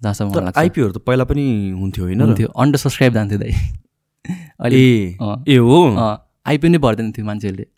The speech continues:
Speaker 1: लाइक अन्डर सब्स्क्राइब जान्थयो कि, अहिले दस किताब पाउन गाह्रो छ।
Speaker 2: उम्, या, या, we've
Speaker 1: उम्।
Speaker 2: all heard that story। तर I, I think one of the, मैले चाहिँ, अम, अम, यो स्क्यामवाला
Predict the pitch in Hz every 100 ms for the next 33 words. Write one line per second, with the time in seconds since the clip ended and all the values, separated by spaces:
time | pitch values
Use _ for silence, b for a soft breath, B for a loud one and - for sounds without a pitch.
0 | 110 120 135 147 143 139 143 127 110 98
1 | 120 - 123 120 131 - - 120 110 101
2 | 95 95 113 - _ _ - 98 90 92
3 | 92 85 78 80 85 87 101 113 85 98
4 | 98 87 90 87 - 82 - - 87 85
5 | 131 139 - 123 156 165 175 190 143 156
6 | 170 170 151 147 143 147 113 95 95 92
7 | 87 - b b b b b b _ _
8 | 98 95 92 92 95 120 156 135 - -
9 | 156 156 156 143 139